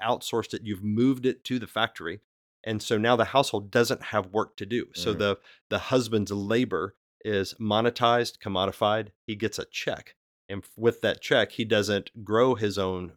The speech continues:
Speaker 1: food. He doesn't slaughter his own animals. Maybe he does. But because he's spending hours and hours at the factory, he's not home to do those things.
Speaker 2: Yeah.
Speaker 1: And the mother is not gonna be able to do that and raise the children.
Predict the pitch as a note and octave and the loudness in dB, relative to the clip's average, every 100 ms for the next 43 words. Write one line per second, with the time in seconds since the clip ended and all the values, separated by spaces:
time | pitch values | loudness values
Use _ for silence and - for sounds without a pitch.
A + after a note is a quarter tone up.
0 | _ G2 F#2+ G#2+ G#2 G2 F#2+ F#2+ - G#2 | _ -4 -2 -4 -4 -2 -2 -6 -4 2
1 | G#2+ G#2+ G2 F#2 F2+ F2+ A2+ E3 F3+ G#2+ | 2 2 0 -2 -4 -6 -8 -2 0 0
2 | G2 D#2 C2+ - _ _ _ A2 A2 G#2 | -2 -6 -10 -14 _ _ _ 0 2 2
3 | _ _ _ B2 - A2+ A#2+ A2 A#2 G#2+ | _ _ _ -6 2 2 2 -2 0 2
4 | G2 G2+ G2+ G#2 G2 G2 F#2 D#2+ - G#2 | 4 4 4 2 2 0 -2 -8 -4 -2
5 | G#2+ F#2+ F2 G#2 F#2+ F#2 - A2 G#2 G2+ | -2 -6 -6 -6 -4 -6 -4 -2 -2 -4
6 | E2 G#2 A2+ A2+ C3 D#3+ - - D2+ C#2+ | -8 -2 -2 -2 -8 -10 -14 -14 -12 -14
7 | _ G#2+ G2+ G#2 B2 A#2 G2+ F#2+ G2 G2 | _ -2 0 4 4 4 2 -2 -2 -4
8 | F#2+ F#2+ F#2 F#2 F#2 - A2 A2 G2+ G2+ | -4 -6 -8 -6 -6 -4 -4 -2 -2 -4
9 | - - B2 F#2+ G2 | -10 -6 -6 -6 -12